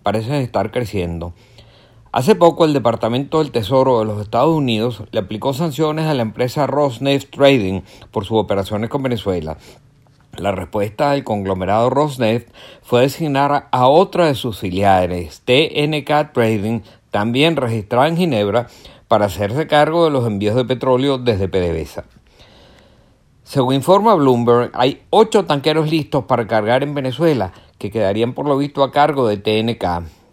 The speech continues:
El grupo Rosneft maneja hoy en día cerca del sesenta por ciento del petróleo que exporta a Venezuela.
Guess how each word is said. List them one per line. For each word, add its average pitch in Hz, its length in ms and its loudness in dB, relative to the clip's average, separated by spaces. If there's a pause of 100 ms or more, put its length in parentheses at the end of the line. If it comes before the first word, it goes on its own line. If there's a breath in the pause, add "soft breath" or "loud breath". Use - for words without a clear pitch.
(100)
El 90 120 -12
grupo 117 500 -2
Rosneft 127 800 0
maneja 98 540 -4
hoy 127 160 0
en 135 100 -4
día 131 240 0
cerca 131 300 -6
del 98 120 -4
sesenta 127 500 -4
por 147 120 -4
ciento 143 300 -6
del 151 120 -4
petróleo 135 580 0
que 127 80 -6
exporta 98 420 -4
a 104 40 2
Venezuela. 80 640 -8